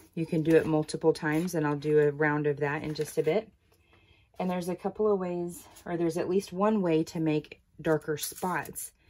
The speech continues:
Um, and I will show you that as I'm doing it, but I can't talk during that part because it's,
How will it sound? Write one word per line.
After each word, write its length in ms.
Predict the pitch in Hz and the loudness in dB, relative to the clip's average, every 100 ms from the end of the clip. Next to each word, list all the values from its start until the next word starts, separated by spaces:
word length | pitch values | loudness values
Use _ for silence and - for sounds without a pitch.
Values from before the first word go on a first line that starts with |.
| _ _ _ _ _ | _ _ _ _ _
Um, 280 | 156 147 147 | -6 -4 -4
and 160 | 156 156 | -4 -2
I 180 | 151 160 | 2 4
will 140 | 151 | 4
show 200 | 147 - | 0 2
you 200 | 160 151 | 2 4
that 260 | 143 170 165 | 2 2 2
as 200 | 151 156 | 0 0
I'm 140 | 160 | 2
doing 320 | 151 156 170 175 | 4 2 2 0
it, 100 | 151 | -4
but 100 | 143 | -8
I 80 | |
can't 300 | - 170 156 | -6 -4 -4
talk 320 | - 151 165 - | -4 -6 -6 -4
during 260 | 202 202 208 | -2 0 0
that 160 | 220 | -2
part 380 | - 233 226 190 | -2 -2 -2 -2
because 560 | 165 - 165 160 156 - | -6 -4 -2 -2 -4 -4
it's, 480 | 160 151 - - | 0 0 -2 -14